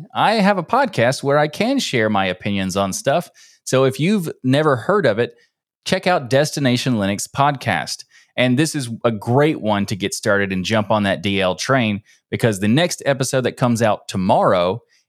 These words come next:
if you want to know my full opinion on the latest version of K D E Plasma, that is going to be in that episode. So go subscribe to destination linux dot net.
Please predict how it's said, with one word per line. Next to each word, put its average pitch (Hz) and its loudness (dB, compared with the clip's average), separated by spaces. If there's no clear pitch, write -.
if 156 0
you 143 0
want 117 0
to 127 -4
know 113 2
my 104 0
full 117 0
opinion 139 2
on 110 2
the 101 0
latest 107 0
version 104 0
of 90 -8
K 104 -2
D 95 -6
E 90 -8
Plasma, 127 0
that 120 0
is 113 -4
going 98 0
to 101 -4
be 95 -4
in 101 -2
that 85 -2
episode. 113 0
So - -4
go 147 2
subscribe 123 0
to 104 -6
destination 131 0
linux 110 -4
dot 104 0
net. 95 -2